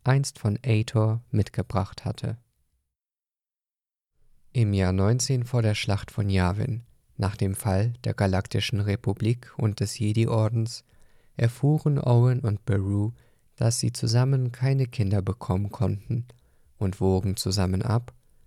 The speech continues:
ob sie einen Fruchtbarkeitsdruiden in Mos Eisley aufsuchen sollten. Genau zu diesem Zeitpunkt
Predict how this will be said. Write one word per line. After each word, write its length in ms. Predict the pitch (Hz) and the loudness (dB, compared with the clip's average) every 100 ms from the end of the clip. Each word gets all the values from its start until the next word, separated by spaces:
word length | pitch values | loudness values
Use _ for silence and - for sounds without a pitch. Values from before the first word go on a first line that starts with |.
| _ | _
ob 240 | 123 123 | -4 -4
sie 260 | - 120 - | -2 -2 0
einen 240 | 101 98 | 0 0
Fruchtbarkeitsdruiden 1300 | 101 - 143 - 123 120 113 - - 110 113 110 107 | -2 -2 -4 -2 -2 0 0 0 -6 -2 0 0 -2
in 260 | - 147 143 | 0 0 2
Mos 240 | 113 110 | 2 0
Eisley 600 | - 95 95 - 101 107 - _ - | 0 0 0 -2 -2 -4 -8 _ -2
aufsuchen 680 | 110 98 - 101 95 101 | 0 0 0 -6 -4 -4
sollten. 520 | 98 95 92 - 101 - _ _ _ _ _ _ _ _ _ _ | 0 0 0 -2 -6 -8 _ _ _ _ _ _ _ _ _ _
Genau 420 | - 104 101 104 110 | -4 0 2 2 2
zu 220 | - 104 | -2 -4
diesem 460 | 101 117 131 135 | 0 0 2 2
Zeitpunkt 760 | 131 113 98 - - 120 - - | 2 0 0 -2 -8 -6 -8 -14